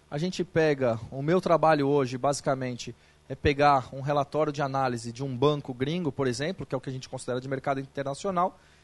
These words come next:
e traduzir pro mercado de varejo. Né, a gente vê que tem uma série de itens aqui, uma série de, eh, de palavras,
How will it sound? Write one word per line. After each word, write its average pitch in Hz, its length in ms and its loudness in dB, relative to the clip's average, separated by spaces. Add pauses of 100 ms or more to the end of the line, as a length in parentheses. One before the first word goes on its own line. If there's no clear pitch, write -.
(120)
e 185 80 -8
traduzir 185 680 2 (260)
pro 180 140 -4
mercado 180 360 4
de 180 120 -2
varejo. 151 520 6 (300)
Né, 180 140 -4
a 185 60 4
gente 180 260 -2
vê 180 140 2
que - 80 -10
tem 185 140 -4
uma 180 220 0
série 220 400 0
de 170 120 -4
itens 175 440 -2
aqui, 202 340 -2
uma 160 160 0
série 165 300 2
de, 143 320 -2 (880)
eh, 135 140 -8
de - 140 -14
palavras, 156 640 2